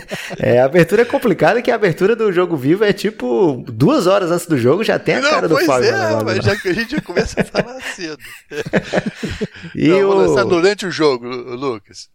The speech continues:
Speaker 1: Vamos acompanhar com, com muita
Speaker 2: É, sim.
Speaker 1: atenção. E a outra coisa, Guilherme, é uma boa viagem a você,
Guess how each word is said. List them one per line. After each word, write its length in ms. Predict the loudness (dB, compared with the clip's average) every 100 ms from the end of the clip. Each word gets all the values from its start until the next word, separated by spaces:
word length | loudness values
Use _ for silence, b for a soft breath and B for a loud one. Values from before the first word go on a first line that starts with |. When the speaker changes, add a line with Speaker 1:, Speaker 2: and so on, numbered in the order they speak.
| -14
Speaker 1:
Vamos 300 | -4 -2 -2
acompanhar 520 | 0 -2 2 2 0
com, 400 | -2 -4 -2 -4
com 160 | -4 -4
muita 200 | -2 0
Speaker 2:
É, 20 |
sim. 100 | 2
Speaker 1:
atenção. 380 | 0 2 0 0 B B B _
E 140 | 0 2
a 80 | 2
outra 240 | 0 -2
coisa, 320 | 0 2 0
Guilherme, 640 | -2 2 2 0 -4 -6 0
é 460 | 2 4 4 4
uma 180 | 4 2
boa 280 | 4 4 4
viagem 400 | 4 2 2 0
a 40 |
você, 580 | -2 -4 0 0 0 -4